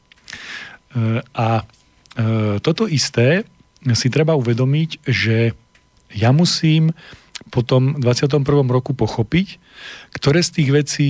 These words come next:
ktoré sa mi javili ako zlé, sú vlastne dobré, že sa mi stali. A aj naopak,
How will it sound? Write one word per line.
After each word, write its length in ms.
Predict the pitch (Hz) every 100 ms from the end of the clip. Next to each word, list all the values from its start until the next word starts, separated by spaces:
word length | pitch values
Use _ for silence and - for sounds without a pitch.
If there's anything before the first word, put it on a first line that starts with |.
| 135
ktoré 460 | - - 123 120
sa 160 | - 127
mi 160 | 123 120
javili 320 | 127 135 127
ako 320 | - - 131
zlé, 200 | 113 131
sú 160 | 127 139
vlastne 400 | 117 110 131 110
dobré, 320 | 113 110 117
že 160 | 110 117
sa 160 | -
mi 80 | 92
stali. 480 | 90 - 87 85 151 - _ _ _ _ - - - - - - - - - -
A 240 | - 123 135 - _ _ _ - -
aj 140 | 131 123
naopak, 640 | 175 165 - 123 147 -